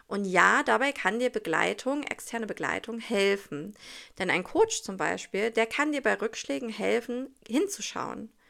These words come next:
statt dich selbst zu verurteilen. Und der kann mit der externen Brille gemeinsam mit dir herausfinden, was dahinter steckt.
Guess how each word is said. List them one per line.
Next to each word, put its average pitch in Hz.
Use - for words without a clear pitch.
statt 220
dich 202
selbst 190
zu 220
verurteilen. 226
Und -
der 202
kann 220
mit 302
der -
externen -
Brille 226
gemeinsam 208
mit 233
dir 214
herausfinden, 220
was 220
dahinter 294
steckt. -